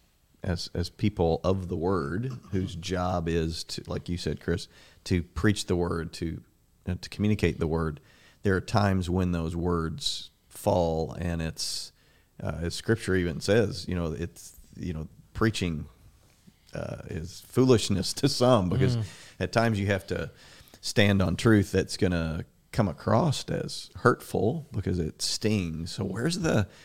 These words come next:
Speaker 1: how do we, you know, where's the balance there? Where's the, what do we, you know, how does this, how does this apply in those situations? How can we, you know, it's, it,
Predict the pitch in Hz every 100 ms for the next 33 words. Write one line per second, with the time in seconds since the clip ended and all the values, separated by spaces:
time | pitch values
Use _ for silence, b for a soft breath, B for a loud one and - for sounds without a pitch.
0 | B B B - - 113 151 165 139 87
1 | 104 113 143 - 92 90 107 95 90 98
2 | 117 107 104 73 - - - - 87 107
3 | 104 98 - 98 98 90 110 127 104 95
4 | 110 - - - - - - 117 120 107
5 | 104 - - - 95 90 82 82 90 b
6 | b b b - 92 90 87 95 - 92
7 | 85 82 117 - 90 - _ b b b
8 | b _ _ _ _ _ 90 90 90 -
9 | -